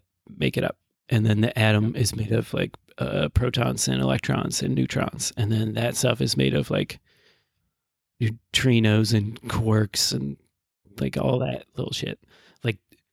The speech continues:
does that keep going on down? Just how do we know if or when it stops? How do we know?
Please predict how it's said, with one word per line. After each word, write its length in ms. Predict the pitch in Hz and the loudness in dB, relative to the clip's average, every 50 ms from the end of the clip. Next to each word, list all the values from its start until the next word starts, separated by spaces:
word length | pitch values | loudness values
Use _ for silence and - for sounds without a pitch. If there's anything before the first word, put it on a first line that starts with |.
| _ _ - | _ _ -2
does 140 | 135 123 107 | 0 2 2
that 240 | 117 117 120 - | 2 0 0 -2
keep 200 | - 143 135 - - | -2 -2 -2 0 0
going 340 | - 117 110 113 117 120 110 | 2 4 4 4 2 2 2
on 260 | 107 107 113 113 117 | 2 2 2 2 0
down? 500 | - - 110 101 101 104 110 131 135 131 - _ - | 0 0 0 2 2 2 2 2 0 -4 -8 _ -4
Just 360 | - 117 107 - - - - _ _ _ _ _ _ _ _ _ _ _ _ _ _ _ _ _ _ _ _ _ _ _ - | -4 -2 -2 -4 -6 -12 -18 _ _ _ _ _ _ _ _ _ _ _ _ _ _ _ _ _ _ _ _ _ _ _ -20
how 300 | - 120 123 - 117 123 | -16 -12 -8 0 2 4
do 80 | 120 123 | 4 6
we 100 | 123 120 | 4 4
know 340 | 117 113 113 117 127 123 - _ _ _ - | 4 4 4 4 2 0 -2 _ _ _ -4
if 420 | - 127 110 123 - - - - _ _ _ _ - | 0 0 2 2 0 -4 -10 -20 _ _ _ _ -4
or 180 | 110 113 110 | 0 0 2
when 300 | 107 110 110 107 110 113 | 2 2 2 0 0 0
it 180 | 117 - - - | -2 -6 -6 -8
stops? 560 | - - 123 127 143 - - - - - - _ _ _ _ _ _ _ _ _ _ _ _ _ - | -8 -6 -6 -6 -6 -8 -12 -16 -18 -18 -18 _ _ _ _ _ _ _ _ _ _ _ _ _ -6
How 100 | - 120 | -2 0
do 60 | 113 | 2
we 100 | 120 123 | 2 2
know? 220 | 120 117 117 - | 2 2 0 -2